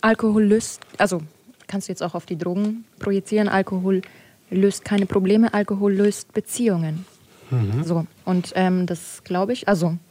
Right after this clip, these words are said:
Speaker 1: nicht
Speaker 2: Das
Speaker 1: glaub ich, sondern weiß ich auch, dass es bei Drogen auch so kann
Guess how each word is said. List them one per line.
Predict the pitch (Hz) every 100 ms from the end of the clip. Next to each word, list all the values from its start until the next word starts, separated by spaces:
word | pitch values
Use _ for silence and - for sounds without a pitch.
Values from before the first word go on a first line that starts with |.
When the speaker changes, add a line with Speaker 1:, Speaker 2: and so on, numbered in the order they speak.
| -
Speaker 1:
nicht | 185 196
Speaker 2:
Das | -
Speaker 1:
glaub | 190 185 220
ich, | 202
sondern | - 226 208 196 156
weiß | 175 226 277
ich | 202 -
auch, | 165 190 - - - _ _
dass | - 185
es | 180
bei | 208
Drogen | 202 220 233
auch | 240 170
so | - 156 - _ _ 180
kann | - 233 208